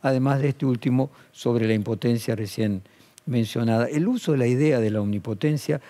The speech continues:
abre también puertas para pensar lo político, lo institucional, la acción de una sociedad que aún no consigue articular el lugar de lo singular y lo común y el rol colaborativo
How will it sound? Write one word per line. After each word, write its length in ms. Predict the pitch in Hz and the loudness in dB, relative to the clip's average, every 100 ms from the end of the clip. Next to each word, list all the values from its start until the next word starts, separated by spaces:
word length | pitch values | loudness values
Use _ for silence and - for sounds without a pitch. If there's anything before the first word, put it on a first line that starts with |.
| - - | -20 -4
abre 260 | 151 180 | -2 0
también 440 | 175 156 135 160 131 | 0 0 2 0 0
puertas 440 | 175 170 117 113 | 0 0 -2 -6
para 220 | 120 113 | -2 -4
pensar 400 | 104 113 110 123 | -2 -4 -2 -2
lo 140 | 123 104 | 0 -2
político, 720 | 120 117 127 - 117 127 127 - - | 0 0 0 -2 -8 -6 -8 -12 -14
lo 100 | - | -4
institucional, 840 | 123 - 110 120 - 117 117 120 113 113 - - | -4 -4 -8 -8 -4 0 2 2 0 -4 -20 -4
la 160 | 135 | -2
acción 460 | 160 - - 214 127 | -2 -4 0 2 2
de 80 | 123 | 2
una 200 | 127 120 | 0 -2
sociedad 440 | 123 - 123 131 | -6 -2 0 0
que 100 | 113 | 0
aún 200 | 123 135 | 0 2
no 100 | 135 | 0
consigue 460 | 127 131 - 131 123 | 0 -4 -2 0 0
articular 600 | 107 110 127 120 107 98 - - _ | -2 -4 0 2 0 -4 -18 -20 _
el 120 | 127 | 0
lugar 340 | 123 123 147 139 | 2 4 4 2
de 60 | |
lo 100 | 131 | 0
singular 760 | 127 165 147 160 151 147 143 160 - - _ - - | 0 -2 0 2 4 4 0 -4 -18 -20 _ -18 -2
y 180 | 131 | 0
lo 160 | 120 131 | 2 2
común 460 | 139 139 127 143 139 | 2 2 2 0 0
y 120 | 127 | 0
el 120 | 123 | 0
rol 240 | 131 147 143 | 2 0 2
colaborativo 920 | 151 151 139 135 127 156 143 127 143 | 0 2 2 0 0 2 2 2 0